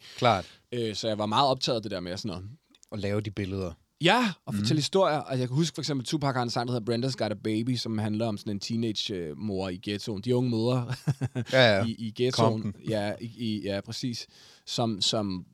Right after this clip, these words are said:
Speaker 2: det er for, det er der for mig, hvor jeg tænker, okay, det er, det er det der, jeg skal.
Speaker 1: Ja.
Speaker 2: Altså, det er det, jeg skal fortælle historier på samme måde,
Speaker 1: Det er
Speaker 2: som
Speaker 1: de
Speaker 2: han
Speaker 1: følelser, jeg skal ramme.
Speaker 2: Ja, ja, og jeg skal male billeder, s-, som
Speaker 1: Ja.
Speaker 2: han gør, og jeg skal fortælle sådan en fra A til B type historie. Det var virkelig sådan en,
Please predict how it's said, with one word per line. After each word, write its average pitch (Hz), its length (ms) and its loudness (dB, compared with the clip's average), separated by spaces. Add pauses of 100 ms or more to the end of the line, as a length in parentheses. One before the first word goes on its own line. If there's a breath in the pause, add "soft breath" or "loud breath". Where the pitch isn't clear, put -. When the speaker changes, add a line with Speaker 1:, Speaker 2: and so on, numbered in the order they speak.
(320)
Speaker 2:
det 156 180 6
er 107 360 0
for, 120 80 -2
det 139 220 4
er 120 60 6
der 110 220 0
for 110 120 -6
mig, 90 180 0
hvor 87 80 -4
jeg 85 80 -6
tænker, 82 180 -8
okay, 92 180 -16
det 98 180 -4
er, 80 260 -4 (960)
det 117 80 -2
er 117 40 -4
det 95 220 -8
der, 80 180 -10
jeg 58 100 -14
skal. - 180 -14 (300)
Speaker 1:
Ja. - 40 -10
Speaker 2:
Altså, 92 240 -4
det 120 60 0
er 107 80 -6
det, 117 200 -6
jeg 107 80 -6
skal - 120 -12
fortælle 113 240 -6
historier 107 440 -4
på - 80 -16
samme 104 180 -8
måde, 98 120 -8
Speaker 1:
Det 123 60 4
er - 20 2
Speaker 2:
som 110 40 2
Speaker 1:
de 143 60 2
Speaker 2:
han 131 40 4
Speaker 1:
følelser, 143 400 6
jeg 104 140 6
skal 98 140 -4
ramme. 101 500 0
Speaker 2:
Ja, 175 280 6
ja, 180 180 6
og 147 100 6
jeg 143 100 4
skal 147 140 2
male 120 180 2
billeder, 131 480 2
s-, - 100 -4 (160)
som - 180 -4
Speaker 1:
Ja. - 60 8
Speaker 2:
han 120 260 2
gør, 123 180 6
og 104 180 2
jeg 110 80 0
skal - 100 -10
fortælle 123 340 0
sådan 117 180 -2
en 107 40 -4
fra 117 180 -2
A 113 100 0
til 110 120 -8
B 117 360 0
type 104 320 -4
historie. 101 560 -2 (880)
Det 127 100 0
var 131 80 4
virkelig 139 300 4
sådan 110 200 0
en, 92 160 -10